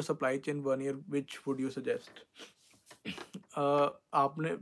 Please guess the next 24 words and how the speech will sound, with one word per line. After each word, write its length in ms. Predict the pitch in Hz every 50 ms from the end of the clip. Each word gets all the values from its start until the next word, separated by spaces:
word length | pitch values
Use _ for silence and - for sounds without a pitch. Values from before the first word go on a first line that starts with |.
| - - -
मैं, 140 | 160 156 156
ये 180 | 156 160 160
मैंने 180 | 160 160 160 156
फिर 200 | 156 - 147 139
से 140 | 139 160 151
लास्ट 500 | 139 127 123 131 135 - - - - -
उसमें 360 | 156 143 135 - - 139 135
भी 60 | 139
कहा 160 | 135 127 117
था 120 | 117 - 131
लाइव 260 | 127 123 123 127 127
में, 200 | 147 175 196 - _ - _ _ _ - 147
जो 200 | 135 143 147 143
कोर्स 240 | 147 147 147 143
आपको 340 | 143 - 131 - - 143 139
इंटरेस्टिंग 720 | 135 127 127 127 123 - - - 139 139 131 139 143 139
लगे, 200 | 135 131 123 123 -
इंटरेस्टिंग 460 | 156 147 143 143 131 - - 143 139
लगे, 200 | 131 123 127 135
मतलब 220 | 135 135 131 127 123
जिसमें 300 | 131 127 - - 135 131
आपका 240 | 123 113 - 131
इंटरेस्ट 400 | 127 123 - - 131 - - -
हो 200 | 131 135 180 -